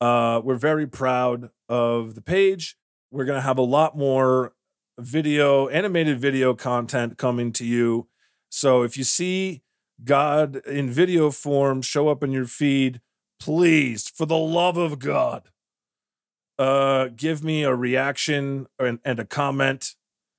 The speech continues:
and it, it'll really, really help, uh, the page, because we have to transition into being more of a video page, and you're just not gonna see that content unless you,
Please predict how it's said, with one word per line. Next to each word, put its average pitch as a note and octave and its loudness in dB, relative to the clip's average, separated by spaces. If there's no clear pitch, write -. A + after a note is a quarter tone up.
and B2 2
it, B2 2
it'll B2 2
really, C#3+ 4
really B2+ 2
help, A2+ -2
uh, A#2 2
the A2+ -6
page, G#2+ -6
because A#2+ -4
we A#2+ -2
have B2+ 2
to C3+ -8
transition A#2+ -4
into A2+ -8
being A2+ -4
more D4 0
of C#4+ -4
a C#4+ -6
video A3 2
page, - -12
and B2 -2
you're C#3 2
just D#3 0
not D#3+ 0
gonna D3 0
see D#3 0
that B2+ 2
content B2 -2
unless A#2+ -2
you, A2 -2